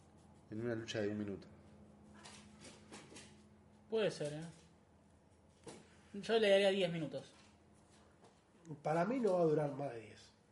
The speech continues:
Speaker 2: Diez minutos. Es talentosa Sasha, todo, pero
Speaker 1: Un minuto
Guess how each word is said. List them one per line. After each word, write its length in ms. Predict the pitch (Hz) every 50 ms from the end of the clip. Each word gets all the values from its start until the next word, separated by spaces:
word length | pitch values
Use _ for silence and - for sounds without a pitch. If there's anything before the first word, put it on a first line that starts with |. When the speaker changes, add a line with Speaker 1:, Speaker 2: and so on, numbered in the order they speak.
| _
Speaker 2:
Diez 180 | 170 185 185 180
minutos. 520 | 175 170 160 160 156 156 160 151 - - - _ _ _ _ _ - _ _ _ - - _ _ _ _ _ - - - - - - -
Es 160 | 220 202 180
talentosa 480 | 190 185 175 175 175 190 202 190 196 180
Sasha, 400 | - - 196 208 - - 180 165
todo, 340 | 170 185 196 196 196 185 -
pero 460 | 165 156 151 143 139 139 135 135 135 135
Speaker 1:
Un 100 | 131 127
minuto 300 | 123 117 107 104 107